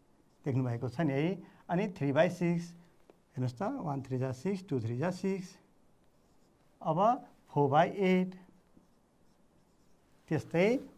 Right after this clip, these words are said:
वान फाइभ जा फाइभ, टू फाइभ जा टेन, फाइभ by टेन, यसरी अरू पनि हामीले बनाउन सक्छौँ। जुन कुनै भिन्नको पनि गुणन तालिकाको सहायताबाट इक्विभ्यालेन्ट,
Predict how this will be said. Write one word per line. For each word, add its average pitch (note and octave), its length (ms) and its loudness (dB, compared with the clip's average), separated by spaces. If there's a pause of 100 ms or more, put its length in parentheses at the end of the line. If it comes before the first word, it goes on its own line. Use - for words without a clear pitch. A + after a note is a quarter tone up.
(120)
वान D3 220 2
फाइभ C3+ 160 0
जा C#3+ 100 0
फाइभ, F#3 340 2
टू D#3 100 0
फाइभ B2 240 -2
जा F#3 100 4 (120)
टेन, G3 480 0 (1400)
फाइभ C#3 240 -2
by F3 180 4 (460)
टेन, F#3 400 -2
यसरी F#3+ 440 6 (580)
अरू G#2 160 2
पनि F3+ 200 2
हामीले C#3 300 4 (280)
बनाउन C#3+ 320 2
सक्छौँ। A#2 440 -4 (100)
जुन A#3 240 4
कुनै A3 460 2 (680)
भिन्नको C#3+ 380 6
पनि E3+ 240 4
गुणन E3 300 6
तालिकाको D#3 800 2
सहायताबाट C3 760 -2 (720)
इक्विभ्यालेन्ट, D3+ 640 0